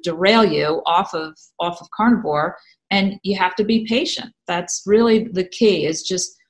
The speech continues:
tweaking things and, and being patient, trying to understand that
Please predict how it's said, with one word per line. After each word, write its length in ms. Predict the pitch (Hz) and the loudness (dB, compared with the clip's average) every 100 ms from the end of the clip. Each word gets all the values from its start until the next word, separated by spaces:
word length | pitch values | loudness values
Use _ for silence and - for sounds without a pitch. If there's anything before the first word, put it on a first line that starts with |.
| _ _ - | _ _ -14
tweaking 480 | - 269 269 269 277 | 0 0 2 -2 2
things 420 | 240 226 226 220 | 4 6 6 4
and, 300 | 185 180 180 | -2 -4 -4
and 200 | 185 180 | -4 -2
being 240 | 190 190 | 0 -2
patient, 500 | 175 185 180 - 160 | -2 -4 -2 -4 -8
trying 280 | 151 190 180 | -4 -2 -2
to 100 | 175 | -2
understand 640 | 180 175 175 - 180 165 165 | -2 -2 -4 -4 -4 -2 -2
that 240 | 151 147 | -2 -4